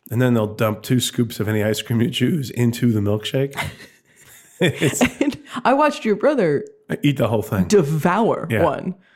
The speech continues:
Speaker 2: which was insane.
Speaker 1: Yeah, he ate that whole thing faster than some of you could eat, like, two scoops of ice cream.
Speaker 2: And then said something along the lines of, "This is the first time I've had one of these at an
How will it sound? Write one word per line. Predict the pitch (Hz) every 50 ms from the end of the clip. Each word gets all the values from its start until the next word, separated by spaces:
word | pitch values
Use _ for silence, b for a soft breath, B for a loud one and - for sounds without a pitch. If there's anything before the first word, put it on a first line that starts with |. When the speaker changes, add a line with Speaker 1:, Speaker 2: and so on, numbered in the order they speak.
| b b b b b
Speaker 2:
which | - 190 196 196 - 185
was | - 175 196 170 165 - -
insane. | - 165 156 143 - - 254 214 165 139 -
Speaker 1:
Yeah, | 107 98 98
he | 95 127 147
ate | 143 139 139
that | 135 131 123
whole | 127 120
thing | - 120 113 107 104
faster | - 120 113 107 101 - 113
than | 104 104 101 98
some | - 107 107
of | 104 98
you | 101 95
could | - 98
eat, | 98 104 95
like, | 95 92 90 -
two | - 107
scoops | 98 - - - 110 104 -
of | - 92
ice | 92 95 95 -
cream. | - 95 95 92 92 -
Speaker 2:
And | 196 214 214
then | 220 220 196
said | 156 - 240 226 208
something | 214 - 220 214 202 214 196
along | 190 190 185 185 185 180 170
the | 165
lines | 165 170 170 165 170 160
of, | 160 151 151
"This | 160 160 165
is | 165 156
the | 160 160
first | 147 - 175 160 - -
time | 170 160
I've | 151 151
had | - 170 151 156 156 156
one | 156 147
of | 147 143
these | 139 147 147 156 147 147
at | 151 151
an | 151 147 143